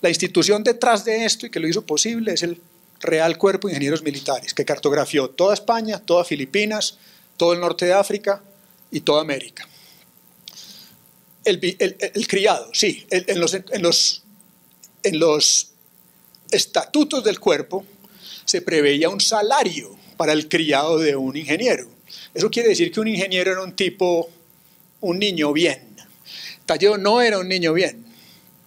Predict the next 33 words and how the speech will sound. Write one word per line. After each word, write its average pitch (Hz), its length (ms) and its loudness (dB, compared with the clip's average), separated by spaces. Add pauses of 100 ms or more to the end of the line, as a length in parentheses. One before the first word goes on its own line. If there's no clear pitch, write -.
(280)
pero 156 200 4
una 180 220 2
vez 220 340 2
era 180 160 -2
hijo 190 260 0
de 160 120 -2
un 156 160 2
oficial 156 500 0
de 156 100 2
rentas 165 440 -2
de 151 80 -4
Valencia, 147 540 -2 (320)
que, 147 160 -2 (100)
que - 80 -4
había 143 280 2
emigrado 156 560 0
de 180 80 -2
Cantabria 160 540 0
por - 180 -2
pobre 160 440 0 (600)
y 151 80 0
había 139 200 2
hecho - 160 0
carrera 131 380 -2
en 147 80 -2
las 135 120 -6
rentas 156 360 -2
del 139 120 0
rey 139 260 0
de 160 100 0
tabaco 160 480 0
en 156 140 -8
Valencia. 139 600 -2